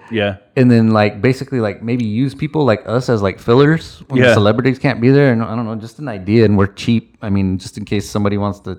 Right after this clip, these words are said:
Speaker 2: tell somebody else.
Speaker 1: Wait,
Speaker 2: You know?
Speaker 1: wh-, what the fuck are you talking about? I wasn't, I, I agreed, but I wasn't even listening.
Speaker 2: I said the celebrities, the, you know, they probably don't wanna work that often and shit, and they pay 'em a shit ton.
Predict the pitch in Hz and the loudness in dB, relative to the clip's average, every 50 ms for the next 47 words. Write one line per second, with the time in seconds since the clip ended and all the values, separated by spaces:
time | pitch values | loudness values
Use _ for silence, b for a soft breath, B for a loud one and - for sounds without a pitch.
0 | _ _ _ - 113 110 104 - - 110 104 101 101 101 107 120 117 - - - | _ _ _ -6 -4 -4 -2 -2 0 2 2 4 4 4 4 2 2 -2 -10 -20
1 | - _ _ - 165 151 123 117 117 110 110 147 - - 113 127 160 175 165 165 | -20 _ _ 0 2 2 2 2 0 -2 -4 -6 -6 -6 -2 0 0 0 0 -4
2 | - - 190 - 220 214 202 185 202 185 165 120 98 90 120 127 135 135 110 - | -8 -10 -10 -10 -10 -10 -8 -6 -4 -4 -2 -2 -2 -2 -2 -2 -2 -4 -8 -12
3 | - _ - 98 107 110 85 92 117 117 101 92 117 123 120 101 95 90 71 98 | -16 _ -8 -6 -6 -4 -2 -2 -2 -2 -2 -4 -4 -4 -4 -4 -4 -4 -4 -2
4 | 110 107 101 104 101 104 110 101 98 101 107 - - 85 85 95 151 147 156 156 | -4 -4 -4 -4 -6 -4 -4 -4 -4 -6 -6 -8 -8 -4 0 2 2 4 4 4
5 | 143 123 117 - - _ _ 139 127 127 - - 151 127 143 160 160 156 156 127 | 2 2 0 -6 -14 _ _ -2 0 0 2 4 4 6 6 6 6 6 4 4
6 | 117 107 101 - - - _ _ _ _ _ _ _ _ 165 139 120 135 135 143 | 2 2 -2 -6 -12 -20 _ _ _ _ _ _ _ _ -10 -4 -2 -2 -2 -4
7 | - 170 151 151 147 175 185 170 156 - - 160 165 147 147 127 135 151 135 110 | -2 0 2 4 6 6 6 6 4 4 4 4 4 4 4 4 4 2 2 0
8 | 104 131 151 143 110 98 101 131 139 - - 151 139 131 120 147 120 - - 151 | 2 2 4 4 4 4 4 4 2 4 2 4 4 4 4 2 2 0 -2 -2
9 | 147 147 147 - - - 139 113 117 117 110 - 131 135 135 123 117 101 - - | 0 0 -2 0 0 0 0 2 2 0 0 2 2 2 2 2 0 -4 -4 -6
10 | 143 139 - 160 160 165 165 | -6 -4 -4 -4 -4 -4 -4